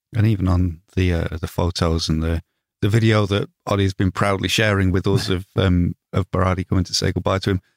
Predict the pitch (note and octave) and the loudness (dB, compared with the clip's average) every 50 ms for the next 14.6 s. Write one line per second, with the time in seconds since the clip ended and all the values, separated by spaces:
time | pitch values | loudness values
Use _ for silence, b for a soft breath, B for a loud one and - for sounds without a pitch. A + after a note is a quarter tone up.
0 | _ _ - A#2 B2 D3 D3+ - - B2 G#2 G#2 - - B2+ A2+ G2 F#2 - - | _ _ 0 2 2 2 0 -2 -4 -6 -6 -4 -2 0 0 2 2 0 -2 -4
1 | - - A#2+ A#2 G#2 G2 G2 G2+ G2 - - - A2 A2 F#2+ E2 E2 - _ _ | -2 0 0 2 2 2 0 0 -2 -2 -2 0 0 2 2 0 -2 -4 _ _
2 | _ _ - A#2+ C3+ C3+ A2 G#2+ B2+ D3+ D3+ C3 A2+ F#2+ G2 F2 F2 E2+ F2 F2+ | _ _ 0 2 4 4 4 4 4 4 2 2 0 0 0 0 0 0 0 -2
3 | F#2+ F2+ - - - G#2+ A#2 B2+ A#2 B2 C#3+ D#3 C3+ A#2 G2+ G2+ - - - - | -4 -6 -6 -4 -2 -2 0 0 0 0 2 2 2 0 -2 -2 -6 -14 -8 -4
4 | G#2 G2+ - - - _ _ - - C3 B2 - A#2 A2+ A#2+ B2+ A#2 - G#2 G2 | -4 -4 -4 -6 -10 _ _ -2 0 0 2 2 2 4 4 4 4 2 2 0
5 | F2+ E2+ - - - G#2+ G2 G2 G2+ F#2 - G2+ G2 F#2+ F#2 F2+ F2+ F2+ - - | 0 -2 -4 -4 -2 -2 0 0 -2 0 0 2 2 2 2 2 0 -2 -4 -8
6 | - G#2 G2 F2+ F2+ F2 F2 F2 - _ _ _ _ _ _ - - F#2 F2+ F2 | -8 -4 0 2 2 2 2 0 -2 _ _ _ _ _ _ -4 0 0 2 0
7 | F#2 F2 - - - - G2+ G2+ - - G#2 G2+ F#2+ F2 F#2+ F#2+ F#2+ G#2 G#2+ G2+ | 0 0 -2 -2 -2 -2 -2 -2 0 0 0 0 2 2 2 2 2 2 2 4
8 | G#2+ A#2 A#2 G#2+ G2+ G2+ G2+ G2 F#2+ F#2+ F2 - G#2+ G#2 G2 F2+ F2 F2 - - | 4 4 4 2 2 2 0 0 0 0 0 0 0 0 2 0 -2 -4 -6 -6
9 | - - F#2 - - G2 - - A2 A2 G2+ F#2+ F#2 - - _ - - - - | -4 -4 -4 -4 -6 -8 -4 -2 -2 0 0 -2 -4 -6 -12 _ -18 -14 -14 -14
10 | - - - G#2 G2+ G#2 A#2 A2 G2 F#2+ G2 F#2+ - - G2+ G2 F#2 - - _ | -12 -8 -6 -4 -2 0 0 0 2 0 0 -2 0 0 0 2 0 0 -4 _
11 | _ _ _ _ - C3 - C3+ G#2 - A#2 - - G#2+ F#2+ F#2 F2+ E2+ E2+ F2 | _ _ _ _ 0 0 2 2 0 0 -2 -2 0 2 2 2 2 0 0 0
12 | F2 F#2+ F#2 F2 - - - F#2 - - G2+ F#2+ F#2+ F#2 F2+ F2 - - - - | 2 2 0 0 -2 -4 -6 -4 -4 -2 0 0 0 0 0 -2 -4 -8 -14 -18
13 | _ _ G2 G2+ G#2 G#2 A2+ - - - - G#2 G2 F#2+ F#2 F2 - - F2+ F2+ | _ _ -2 0 0 0 -2 -2 -4 -2 0 0 2 2 2 0 0 0 0 0
14 | F2+ F2 F2 F#2 F2 - G2 F2+ E2+ D#2+ D#2 | 0 0 0 -2 -2 -2 -2 -2 -2 -4 -6